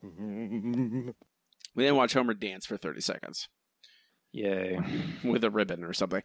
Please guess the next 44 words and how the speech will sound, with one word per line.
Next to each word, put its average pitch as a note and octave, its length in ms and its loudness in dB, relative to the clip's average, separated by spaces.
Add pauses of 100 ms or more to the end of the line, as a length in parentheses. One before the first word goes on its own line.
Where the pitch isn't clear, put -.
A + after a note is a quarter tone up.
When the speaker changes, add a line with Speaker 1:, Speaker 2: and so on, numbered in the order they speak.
(140)
Speaker 2:
It's, F3+ 260 4
it, G#3+ 360 0
again, E3+ 460 4 (280)
he's E3+ 220 -4
just, G3 280 2 (300)
wa-, E3 200 0 (180)
like, D#3 180 2 (640)
there D#3+ 240 4
was F3+ 320 6
a F#3 80 2
core E3+ 540 6
of A#2 160 4
human G3 800 4 (280)
connections C3+ 840 4
in G2+ 180 4
this. - 440 -4
That's C3+ 180 6
what F#3+ 60 4
I'm E3 80 8
getting A#2 240 6
at, E2 140 -2
Matt. D2+ 260 -6
Like, F#2+ 260 -2 (180)
that B2 280 6
second F#3 280 6
act G2+ 240 2
Speaker 3:
Mm-hmm. - 80 2
Speaker 2:
where G#2 140 8
it's G2+ 260 2
Marge C3+ 380 6
wanting C3 220 4
to G3 60 6
have G3+ 100 2
sex F#3 200 2
with A3 120 0
her G3+ 60 8
husband - 440 2 (460)
and A#2+ 180 4
Homer E3 240 6
being D#3 220 4
too - 120 -2
tired, B2 380 2
too - 140 -4
stressed, - 520 0